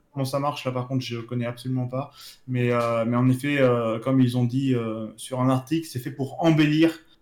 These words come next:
les finances du club, je vois, des deux clubs d'ailleurs. Je vois pas comment, honnêtement, je vois pas comment, euh, acheter les deux, huit millions, donc faire une somme nulle,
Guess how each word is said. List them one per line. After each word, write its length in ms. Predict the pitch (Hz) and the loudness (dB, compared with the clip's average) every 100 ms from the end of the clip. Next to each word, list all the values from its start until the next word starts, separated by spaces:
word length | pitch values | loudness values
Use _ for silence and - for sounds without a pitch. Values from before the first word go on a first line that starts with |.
| _ | _
les 140 | 131 | 2
finances 360 | 127 143 151 139 | 4 4 2 4
du 140 | 131 | 2
club, 240 | 127 127 127 | 2 2 2
je 60 | |
vois, 160 | 120 123 | 0 0
des 140 | 123 | 2
deux 160 | 131 139 | 2 2
clubs 200 | 127 139 | -2 -2
d'ailleurs. 320 | 123 117 127 - _ | -2 -4 -8 -16 _
Je 100 | - | -2
vois 60 | 127 165 | 2 4
pas 40 | |
comment, 300 | 165 139 120 | 4 4 4
honnêtement, 300 | 110 110 117 | 2 0 -6
je 60 | 113 | -6
vois 100 | 113 | -6
pas 100 | 127 | -2
comment, 460 | 127 127 139 135 | 2 4 4 2
euh, 80 | 113 110 - - | 0 -4 -12 -8
acheter 260 | 123 - | -6 0
les 120 | 127 | 2
deux, 120 | 123 135 | 2 2
huit 180 | 123 | 2
millions, 380 | 127 123 127 139 | 4 4 4 4
donc 180 | 131 113 | 2 0
faire 180 | - 120 | -4 -2
une 260 | 113 113 | 0 -2
somme 200 | 110 123 | -2 0
nulle, 360 | 123 143 151 131 | 2 2 0 -4